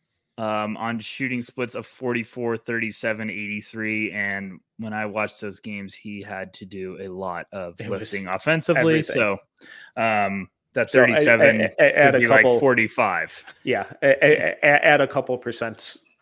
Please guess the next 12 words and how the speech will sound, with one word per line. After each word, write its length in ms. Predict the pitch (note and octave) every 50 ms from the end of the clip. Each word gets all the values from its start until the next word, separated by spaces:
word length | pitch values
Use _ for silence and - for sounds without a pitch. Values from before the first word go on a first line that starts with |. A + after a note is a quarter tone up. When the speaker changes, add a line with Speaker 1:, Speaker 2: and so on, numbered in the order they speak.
| _ _ _ -
Speaker 2:
to, 180 | - C#3+ C3 - - -
to 160 | - - C3
those 220 | A2+ A2+ A2+ A2
averages 600 | A#2+ G#2 G#2+ G#2 G#2+ G#2 F#2+ G#2 G#2 G#2 G2 -
when 120 | A2+ G#2+ G#2
he's 220 | G#2 A2 G#2 - -
not 260 | G#2 G2+ G2+ F#2+ - _ _ -
the 160 | - A#2+ A2+
end 160 | F#2+ G#2+ G#2
all 120 | G2+ F2+ E2
be 160 | - G2 F#2+
all. 260 | E2 E2+ G#2+ - _